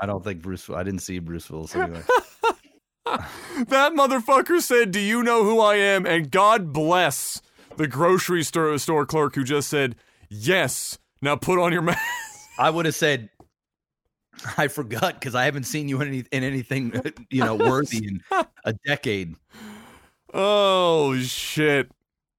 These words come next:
Speaker 2: What
Speaker 1: Yes,
Speaker 2: a
Speaker 1: now
Speaker 2: fucking
Speaker 1: put on a mask.
Speaker 2: what a
Speaker 1: <laughs>
Speaker 2: fucking hero. Just, like, who pull, you know, you, you know you've fallen off when you've gotta pull the line, "Do you know who I am?" That's, that's
Speaker 1: I
Speaker 2: when
Speaker 1: wish
Speaker 2: you
Speaker 1: I didn't.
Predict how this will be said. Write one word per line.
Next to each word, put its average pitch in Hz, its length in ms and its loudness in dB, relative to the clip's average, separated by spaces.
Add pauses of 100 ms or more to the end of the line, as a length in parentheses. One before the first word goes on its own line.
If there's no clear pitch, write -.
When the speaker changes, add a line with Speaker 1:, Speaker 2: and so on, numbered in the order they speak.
(140)
Speaker 2:
What 151 160 2
Speaker 1:
Yes, 143 200 2
Speaker 2:
a 165 40 2
Speaker 1:
now 156 80 4
Speaker 2:
fucking 143 220 0
Speaker 1:
put 131 120 0
on 113 140 0
a 107 60 -4
mask. 98 520 -2
Speaker 2:
what 220 240 4
a 190 40 4
Speaker 1:
<laughs> - 180 -4
Speaker 2:
fucking 202 400 2 (100)
hero. 143 560 4
Just, 185 300 0
like, 208 240 0
who 349 240 6
pull, 330 300 2 (160)
you 269 240 2
know, 240 260 6
you, 233 280 2
you 208 160 -2
know 214 180 2
you've 226 240 0
fallen 175 360 2
off 143 320 2
when 143 160 -2
you've 147 160 0
gotta 160 200 2
pull 160 260 0
the 151 80 -2
line, 143 360 0
"Do 135 120 -2
you 156 180 -2
know 143 280 2
who 143 160 2
I 123 160 2
am?" 104 320 -2 (640)
That's, 170 200 2
that's 180 300 2
Speaker 1:
I - 20 0
Speaker 2:
when - 120 4
Speaker 1:
wish 190 60 2
Speaker 2:
you 175 120 0
Speaker 1:
I 139 60 2
didn't. 143 360 -2